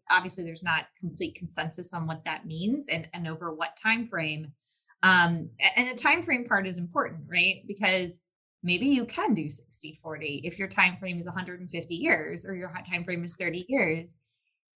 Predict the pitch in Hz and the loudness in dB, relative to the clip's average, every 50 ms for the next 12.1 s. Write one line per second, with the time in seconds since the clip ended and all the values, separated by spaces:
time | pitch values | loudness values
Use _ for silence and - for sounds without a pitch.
0 | _ _ - 240 247 240 240 277 285 285 247 240 220 - - 262 269 285 285 262 | _ _ 4 4 6 6 8 6 6 6 6 4 2 0 0 0 0 2 2 0
1 | 233 220 208 196 190 190 175 - - 233 220 233 247 262 262 220 190 170 170 170 | 0 0 -2 -2 -2 -6 -10 -6 2 4 4 6 6 4 2 -2 -2 -2 -2 -4
2 | 160 156 160 160 175 165 175 185 185 185 180 185 170 175 175 170 160 160 160 156 | -6 -8 -10 -10 -8 -4 0 2 2 2 0 -2 -4 -4 -6 -6 -6 -6 -8 -8
3 | 160 160 - - 160 156 147 151 147 151 - 170 170 175 185 185 180 190 185 190 | -10 -14 -12 -10 -10 -8 -8 -8 -8 -8 -6 -4 0 2 4 4 4 2 0 -4
4 | 170 175 165 160 160 160 - - 160 160 160 156 151 151 151 151 - - - - | -6 -4 -4 -6 -8 -10 -8 -4 -2 -2 -2 -2 -6 -8 -10 -12 -16 -18 -20 -16
5 | _ - 185 170 156 - 214 214 208 202 - 151 170 156 147 147 151 151 151 156 | _ -4 -4 -2 4 8 8 8 8 6 -2 -2 -4 -4 -4 -4 -8 -12 -14 -16
6 | 143 143 _ _ _ _ _ _ _ - 220 202 196 277 320 262 - - - 123 | -16 -18 _ _ _ _ _ _ _ 4 6 6 8 8 6 6 6 2 -2 -6
7 | 127 - - 170 202 - 185 220 226 240 - 233 208 208 214 220 220 214 294 269 | -8 -10 -8 -8 -6 -4 -2 -2 0 0 0 0 0 2 2 2 2 4 2 2
8 | 202 202 208 214 220 240 247 240 247 233 214 - 262 277 - 214 175 156 - 156 | 4 2 0 0 0 -2 -4 -4 -2 -4 -2 0 -2 -2 -2 -2 -4 -4 -4 -8
9 | 147 - - 143 135 - - 170 175 190 220 240 - - - 190 190 190 185 170 | -10 -8 -8 -8 -8 -8 -2 2 2 4 4 2 -2 -2 -2 -2 -2 -2 -6 -6
10 | 160 208 220 240 240 208 190 - - - _ _ - 262 285 311 277 202 180 170 | -2 0 0 2 2 0 -2 -2 -6 -12 _ _ 0 2 2 4 4 2 0 -4
11 | - 214 196 190 185 190 185 180 - 277 285 247 196 170 160 160 165 175 165 - | -4 -6 -6 -6 -4 -8 -8 -8 -4 0 2 2 2 2 0 -2 -8 -14 -18 -18
12 | - | -16